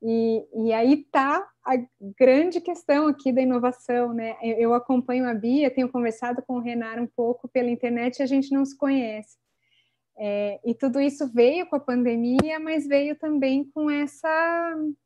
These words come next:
com essa tecnologia que tá toda aí a nossa, ao nosso alcance, né? Vou contar um pouquinho da minha trajetória,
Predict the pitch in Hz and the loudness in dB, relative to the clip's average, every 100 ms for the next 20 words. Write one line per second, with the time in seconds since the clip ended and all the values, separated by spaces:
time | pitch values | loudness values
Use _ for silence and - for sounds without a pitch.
0 | _ _ _ _ _ 311 320 330 330 320 | _ _ _ _ _ -6 -4 -4 -4 -4
1 | 320 311 311 - 330 320 285 277 302 320 | -6 -6 -10 -8 -10 -6 -4 -4 -4 -6
2 | - _ _ _ - 254 254 262 254 254 | -14 _ _ _ -8 -2 2 2 2 0
3 | 247 - - 247 247 247 285 285 294 226 | -4 -8 -8 -2 -2 -2 -4 -6 -6 -8
4 | 202 208 - 214 226 _ - 302 381 370 | -8 -14 -16 -16 -16 _ -8 -6 -2 -2
5 | 359 330 302 302 285 277 262 247 240 233 | -2 -2 -2 0 2 0 0 -2 0 0
6 | 233 220 233 320 | -2 -2 -2 -4